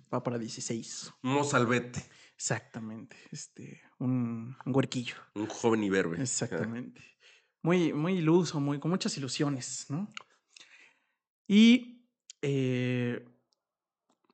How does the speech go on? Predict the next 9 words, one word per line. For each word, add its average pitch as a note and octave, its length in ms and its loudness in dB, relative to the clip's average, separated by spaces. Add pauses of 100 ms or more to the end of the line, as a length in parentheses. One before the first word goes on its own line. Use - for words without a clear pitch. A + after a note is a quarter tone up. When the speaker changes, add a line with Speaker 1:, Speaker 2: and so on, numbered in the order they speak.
(140)
Speaker 1:
se B2+ 120 -4
despierta, D#3 600 2
se D3+ 100 -4
quita - 220 -4
sus, - 520 -10
sus C3 260 -6
lagañitas. D3 840 4 (640)
Él E3+ 300 8
atiende, F3+ 1000 6